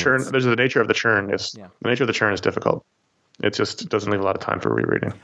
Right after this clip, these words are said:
Speaker 2: I have read Carl Barks's Scrooge McDuck Volume One book, like, ten times with my
Speaker 1: Mm-hmm.
Speaker 2: kids.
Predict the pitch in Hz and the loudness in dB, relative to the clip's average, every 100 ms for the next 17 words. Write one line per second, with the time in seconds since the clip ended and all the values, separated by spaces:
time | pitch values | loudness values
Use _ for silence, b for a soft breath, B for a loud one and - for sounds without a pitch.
0 | B - 143 165 123 113 107 104 _ _ | B 0 2 2 4 2 2 -2 _ _
1 | _ _ - - 117 117 104 98 98 - | _ _ -10 2 4 4 6 6 4 2
2 | 95 90 90 - _ _ _ _ _ _ | 2 2 -2 -10 _ _ _ _ _ _
3 | - - - 101 95 95 87 - 85 - | -14 -8 2 4 4 2 2 4 4 2
4 | - - - 95 90 90 90 87 87 87 | -18 -18 -10 2 4 4 2 2 0 -2
5 | 87 - 80 - _ _ _ - 92 85 | -4 -2 -4 -6 _ _ _ -6 -4 -4
6 | - - - - b b b _ _ _ | -6 -8 -10 -16 b b b _ _ _
7 | - 104 113 113 117 82 - - | 0 2 4 4 4 0 -8 -14